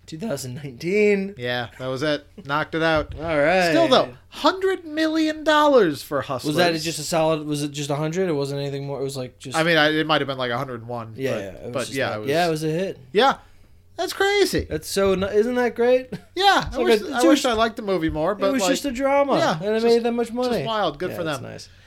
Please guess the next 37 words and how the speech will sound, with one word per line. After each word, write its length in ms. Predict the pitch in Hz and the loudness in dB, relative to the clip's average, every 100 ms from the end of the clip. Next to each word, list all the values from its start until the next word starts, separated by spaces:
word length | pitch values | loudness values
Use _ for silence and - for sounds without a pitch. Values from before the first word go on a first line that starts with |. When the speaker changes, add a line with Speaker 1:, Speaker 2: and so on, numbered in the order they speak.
| - | -10
Speaker 2:
Uh, 440 | 170 160 151 143 135 - - - - | -4 0 0 0 -6 -14 -20 -20 -4
yeah, 300 | 175 240 170 - | 0 2 0 -6
your, 360 | 147 156 156 147 | -4 -2 -2 0
uh, 260 | 147 139 | 0 -2
second 580 | 127 - 190 190 202 - | -4 -4 -4 -4 -8 -12
que-, 280 | - 175 196 | -12 -12 -12
clean 400 | - 175 180 170 | -12 -8 -8 -6
sweep 460 | - - 196 285 - - | -10 -6 -6 -6 -18 -20
Speaker 1:
All 80 | - | -18
right. 260 | 104 - - _ - | -16 -16 -20 _ -14
Speaker 2:
of 120 | 127 | -6
Did 160 | 147 143 | -4 -4
It 60 | |
Make 180 | 147 131 | -6 -8
More 160 | 139 135 | -10 -8
or 40 | |
Less 120 | 127 | -10
Than 80 | 131 | -10
Die 140 | 123 | -10
Hard 200 | 120 120 | -10 -10
Two? 240 | - 165 156 | -8 -8 -8
Speaker 1:
Yeah. 160 | - - - | -14 -18 -16
Speaker 2:
Uh, 200 | 127 110 | -14 -14
congratulations. 600 | - 123 127 117 123 113 101 | -16 -10 -8 -8 -10 -10 -10
Speaker 1:
Thank 160 | 120 | -12
you. 140 | 101 104 - - | -12 -12 -16 -16
Speaker 2:
Outstanding 520 | - - 67 - - | -16 -16 -18 -20 -18
stuff. 320 | - 65 - - - - - - - - | -18 -18 -20 -20 -20 -20 -20 -20 -14 -2
Uh, 360 | 151 147 143 143 | 0 2 0 -2
come 160 | 233 | -6
and 100 | 269 | -2
gone 200 | 233 240 | 0 -2
from 140 | 220 208 | -4 -10
a 40 | |
theater 240 | - 214 | -8 -8
near 180 | 202 196 | -6 -8
you. 360 | 180 247 240 | -4 -2 -4